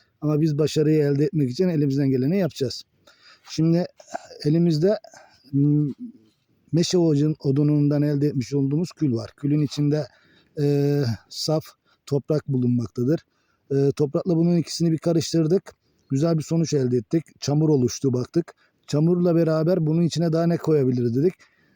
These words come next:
E, güvercin, e, gübresi bulduk. Güvercin gübresi at-, bahçelere atılma şekli şöyle oluyor aslında.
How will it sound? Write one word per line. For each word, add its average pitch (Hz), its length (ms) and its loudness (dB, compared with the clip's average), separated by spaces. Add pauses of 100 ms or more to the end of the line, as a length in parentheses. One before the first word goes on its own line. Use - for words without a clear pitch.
(100)
E, 147 440 2
güvercin, 165 580 2 (520)
e, 151 640 2 (120)
gübresi 151 520 0
bulduk. 127 380 -2 (140)
Güvercin 165 420 2
gübresi 170 580 0 (120)
at-, 151 160 -4
bahçelere 160 500 0
atılma 165 380 -2
şekli 196 300 -2
şöyle 180 280 2
oluyor 127 220 2
aslında. 120 420 -2